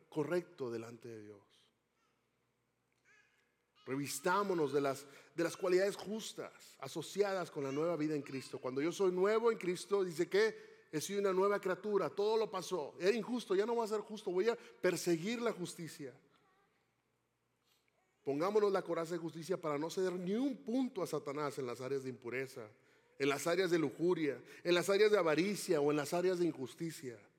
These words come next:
Démonos cuenta quién somos tú y yo en Cristo y vivamos esa nueva identidad. Eso es la coraza. El calzado de la proclamación del evangelio. Y dice el seis quince, y los ca-, y calzados con la disposición de proclamar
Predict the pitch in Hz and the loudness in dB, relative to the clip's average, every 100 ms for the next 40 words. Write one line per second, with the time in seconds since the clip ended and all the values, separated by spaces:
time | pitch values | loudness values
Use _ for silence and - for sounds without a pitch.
0 | _ _ _ _ _ _ _ _ _ _ | _ _ _ _ _ _ _ _ _ _
1 | _ 113 147 175 165 139 - - 147 151 | _ -8 -6 -4 -4 -6 -8 -6 -4 -4
2 | 131 123 - 139 156 151 143 139 117 - | -6 -10 -8 -8 -6 -6 -6 -8 -12 -12
3 | 135 123 123 113 101 120 120 - 98 95 | -10 -8 -8 -10 -12 -16 -16 -18 -20 -20
4 | _ _ _ _ 113 117 117 160 165 143 | _ _ _ _ -6 -4 -4 -6 -8 -8
5 | 147 147 147 151 143 135 135 160 127 _ | -8 -8 -6 -6 -8 -10 -12 -12 -16 _
6 | _ _ _ _ - 127 160 139 135 117 | _ _ _ _ -20 -14 -10 -10 -8 -10
7 | 131 123 104 - _ _ _ _ _ 151 | -10 -16 -20 -20 _ _ _ _ _ 0
8 | 156 156 170 - 190 202 185 160 147 147 | 2 4 2 2 2 4 4 2 0 -4
9 | 147 139 123 156 160 151 127 117 - 143 | -2 -6 -4 -4 -2 -4 -4 -6 -2 -2
10 | 131 113 113 - _ _ _ _ _ _ | -2 -8 -14 -20 _ _ _ _ _ _
11 | _ _ _ 139 170 180 180 170 151 139 | _ _ _ -4 -2 2 2 4 4 4
12 | 170 175 - 208 214 180 160 160 151 175 | 2 2 0 -2 0 2 2 2 0 -2
13 | 170 156 156 147 135 185 214 208 - 170 | 0 0 2 0 0 0 2 0 0 0
14 | 151 131 - 131 135 - 185 190 - 143 | 0 -2 -6 -6 -6 -8 -4 -4 -4 -6
15 | 139 135 147 180 180 | -6 -6 -6 -4 -8